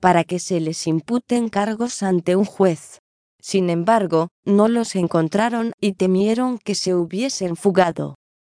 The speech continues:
No obstante, ya con la detención de los dos patrulleros, correrán treinta y seis horas para que se legalice la captura de los dos hombres.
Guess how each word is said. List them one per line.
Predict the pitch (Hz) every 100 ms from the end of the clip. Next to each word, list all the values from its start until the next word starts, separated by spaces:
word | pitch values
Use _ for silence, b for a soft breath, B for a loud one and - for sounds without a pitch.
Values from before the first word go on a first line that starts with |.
| -
No | 196 190 196
obstante, | 170 - 220 240 202 165 190 _
ya | - 175 247
con | - 233 208
la | 175
detención | 170 170 165 - 220 233 233
de | 233
los | 202 175
dos | 185 262
patrulleros, | - 175 - 190 180 214 208 208 208 - _
correrán | - 190 185 180 185 202 196
treinta | 202 180 170 165
y | 165
seis | - 220 202 202
horas | 196 220 226 - _ _ _ _ _ _
para | 170 160
que | 156 170
se | 165 170
legalice | 156 151 165 185 220 240
la | 214 165
captura | - 175 - 214 226 254
de | 233 180
los | 170 156 156
dos | 190 -
hombres. | - 156 143 151 151